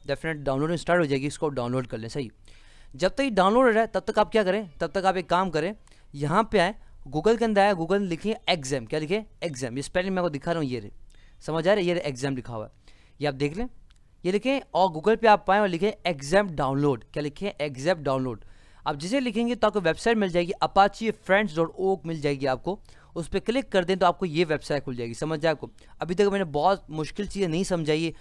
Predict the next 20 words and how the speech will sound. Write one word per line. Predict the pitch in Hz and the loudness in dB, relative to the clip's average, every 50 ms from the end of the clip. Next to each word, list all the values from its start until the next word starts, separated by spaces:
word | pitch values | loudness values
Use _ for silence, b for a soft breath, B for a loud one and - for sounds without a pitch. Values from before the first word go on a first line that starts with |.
| b b - | b b -6
मैंने | 147 160 | -6 -4
आपको | 160 151 | -4 -6
सबसे | - 151 - 180 175 | -8 -8 -6 -4 -4
पहले | 175 170 - | -4 -4 -4
इंट्रोडक्शन | 147 151 165 190 - - 202 190 | -8 -8 -8 -8 -6 -4 -4 -2
दिया, | 180 185 180 175 | 2 4 4 4
अब | 160 143 | 4 2
ये | 143 165 | 0 0
बताया | 151 143 - 143 143 160 b b b b b b b - | 0 0 0 0 0 -2 b b b b b b b -8
कि | 170 | -4
basically | 156 160 156 170 175 175 | -4 -4 -4 -4 -6 -8
किस | 190 175 - | -8 -4 -2
तरह | 190 180 175 | -2 -2 0
करना | 160 175 170 170 170 | 0 0 0 2 2
है, | 170 - | 2 2
आपको | 151 156 - - - 151 139 | 2 2 0 -2 -4 -2 0
WordPress | 147 156 147 - 165 143 131 | 0 0 0 -2 -4 -2 -2
डाउनलोड | 135 131 135 160 185 | -2 0 0 0 0
करना | 196 180 160 170 165 | -2 -2 0 0 -2
है, | 165 156 | -2 -2